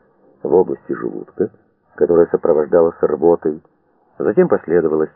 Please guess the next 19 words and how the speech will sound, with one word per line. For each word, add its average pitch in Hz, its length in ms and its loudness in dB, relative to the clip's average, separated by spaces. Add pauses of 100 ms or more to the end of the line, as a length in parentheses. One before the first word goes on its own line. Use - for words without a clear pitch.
сильная 87 520 -2
слабость 69 540 -4
во - 140 -6
всем 107 320 -2 (100)
теле. 95 340 0 (680)
Застав 101 460 0
больную 120 400 2
в - 40 -20
холодном 92 540 0
поту, 107 500 -2 (720)
соседи 120 340 2
вызвали 131 400 0
местных 131 460 -2
врачей 127 440 0
Блассе 82 680 -2 (320)
и 107 120 0
Жодино. 104 680 0 (720)
Прежде 139 340 2
всего, 85 460 0